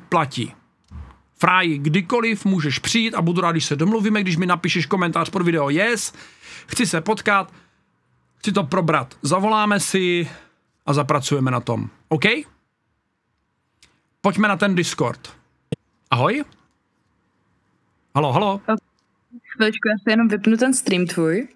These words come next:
Speaker 1: Jasně.
Speaker 2: Tak, OK, už můžu.
Speaker 1: Takže čau, čau, čau, já jsem Michal. A
Speaker 2: Čauko, já jsem
Speaker 1: čauky.
Speaker 2: Petra.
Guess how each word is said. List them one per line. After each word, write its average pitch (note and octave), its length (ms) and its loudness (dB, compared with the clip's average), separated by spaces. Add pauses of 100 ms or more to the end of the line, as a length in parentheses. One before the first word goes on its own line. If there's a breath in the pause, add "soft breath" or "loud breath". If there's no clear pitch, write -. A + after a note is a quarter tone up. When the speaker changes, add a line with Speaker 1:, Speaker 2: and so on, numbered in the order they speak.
(140)
Speaker 1:
Jasně. B2+ 580 -2 (1400 loud breath)
Speaker 2:
Tak, F3 360 0 (360)
OK, G#3 200 -2 (340)
už G3+ 140 -2
můžu. F3 380 0 (400)
Speaker 1:
Takže A#2 200 -2
čau, C#3+ 160 0
čau, C#3+ 120 0
čau, E3 340 0 (120)
já F3+ 100 0
jsem B2+ 160 -2
Michal. F3 420 0 (1160 loud breath)
A D3+ 80 4
Speaker 2:
Čauko, C3 340 2 (380)
já G#3 100 0
jsem G#3 100 -2
Speaker 1:
čauky. F3+ 280 0
Speaker 2:
Petra. G3+ 220 0